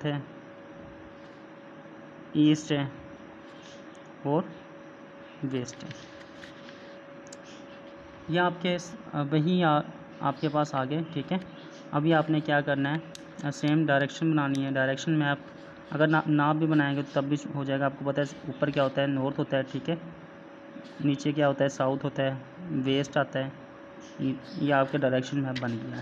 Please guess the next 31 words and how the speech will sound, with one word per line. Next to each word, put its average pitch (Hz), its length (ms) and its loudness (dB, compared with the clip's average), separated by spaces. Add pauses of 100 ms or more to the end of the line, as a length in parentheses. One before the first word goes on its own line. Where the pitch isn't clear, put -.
ठीक 139 180 0
है। 185 80 0 (840)
अब 156 180 2
ये 180 80 4
question 160 360 4
आपने 175 220 4
solve 151 240 4
करना 151 240 6
है। 151 60 4
कह 147 140 4
रहा 151 180 6
है, 151 60 4
"A 151 40 -10
car 143 240 4
moving 143 260 0
toward 143 480 0
east", 127 240 0 (420)
Car 143 320 4
ने 156 160 4
कहाँ 147 260 4
चलना 147 300 4
start 135 340 2
किया, 165 180 2 (520)
East 147 220 -2
की 151 60 -2
तरफ 135 200 0
चलना 123 280 -2
start 120 260 -4
किया, - 180 -10
ठीक 127 280 -8
है। 196 80 2